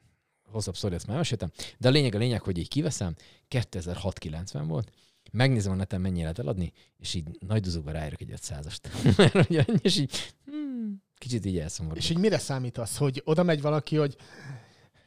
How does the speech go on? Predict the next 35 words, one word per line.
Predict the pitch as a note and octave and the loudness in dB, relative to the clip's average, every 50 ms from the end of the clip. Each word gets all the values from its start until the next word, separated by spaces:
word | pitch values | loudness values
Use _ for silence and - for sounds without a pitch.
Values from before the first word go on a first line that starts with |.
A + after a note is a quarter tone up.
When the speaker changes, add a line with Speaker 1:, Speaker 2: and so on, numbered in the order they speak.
| - - - _ | -20 -20 -14 _
Speaker 2:
jó | F3+ G#3 A3+ | 2 4 4
napot, | G#3 F3+ - D3+ C#3 | 6 6 4 4 6
Gedzókám, | F3 E3 D3+ B2+ C#3+ C3 - D3 C#3 C3+ | 6 4 6 4 2 2 4 2 0 0
kérek | - - G#3 E3 D3 - | 4 4 4 6 6 4
három | - C#3+ D3 C#3+ D3+ C#3+ | 4 4 4 4 4 2
kiló | C#3+ - C#3+ C#3+ C3 | 2 2 4 4 4
lemezt, | C3 C3 C3 D3+ F3 F#3+ - - - - F#3 D3+ | 4 4 4 4 2 2 0 -2 -6 -6 -4 0
vagy, | C3+ D#3 D#3 D#3 D#3 E3 - | 2 2 2 2 0 -4 -6
vagy | D#3+ D3 D#3 D#3 D#3 | -2 -2 -2 -2 -2
így, | E3+ E3 E3 D3+ E3 D#3 - | -4 -4 -2 -2 -4 -2 2
Speaker 1:
Nem, | E3 E3 | 4 6
Speaker 2:
ö, | E3+ D#3+ | 6 6
Speaker 1:
ezt | D#3+ D3 D3+ | 6 6 4
így | D#3+ | 2
Speaker 2:
pör-, | D3 - F#3 | 2 6 8
Speaker 1:
turkáljuk, | G#3+ G3 F3+ A#2+ A2+ - | 8 8 8 6 4 6
Speaker 2:
pörget-, | - G3+ E3+ D3 D#3+ D3+ - | 6 6 6 6 4 2 2
Speaker 1:
tur-, | - - | 2 4
pör-, | - F#3 | 8 8
Speaker 2:
pörgetik. | F3+ E3+ E3+ D#3+ - - G3+ | 8 8 6 2 2 4 4
Speaker 1:
pörgetik. | A#2 C3+ C#3 C#3+ D3 D3+ - F3 D#3+ - | 4 4 4 4 2 0 0 0 0 2
Figyelj | - - G#3 F#3 D3 B2+ | 2 4 6 6 6 6
már, | B2+ B2 B2 A#2 C3 D3 | 4 2 0 2 2 2
mi | E3+ F#3+ | 2 4
neved | F#3 F3 C#3+ B2 B2+ | 4 4 2 2 2
nincs, | D3+ D#3 C#3 - | 2 -2 -2 -4
de | C3+ D#3 E3 B2+ | -2 0 0 0
van | A2+ C#3+ C3 A2 | 0 -2 -2 0
kettő. | - A#2 G2+ - - G2+ G2 - | -2 -2 -4 -2 -6 -8 -6 -4
Mert | C3+ D3 C3+ C#3+ | -4 -4 -4 -2
melyik? | E3 D#3+ D3+ A#2+ F#2+ E2 - - _ _ | 0 2 2 2 2 0 -4 -10 _ _
Ki | _ - | _ -2
nez-, | E3+ E3+ D#3+ D3+ C#3+ - | 0 2 2 0 0 -4
ú, | - D#3 C#3 A2+ G#2 A2+ | -10 -14 -12 -8 -2 0
mennyi? | C3 D#3 D3 B2+ G#2+ F#2 F2 | 2 2 2 2 0 0 -2